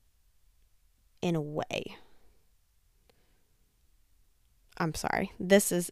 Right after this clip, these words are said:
this is probably the most difficult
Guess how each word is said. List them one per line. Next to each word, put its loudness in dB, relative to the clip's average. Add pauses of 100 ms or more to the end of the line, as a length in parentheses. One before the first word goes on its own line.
(120)
this 6
is 4
probably 4 (420)
the 2
most 4
difficult 0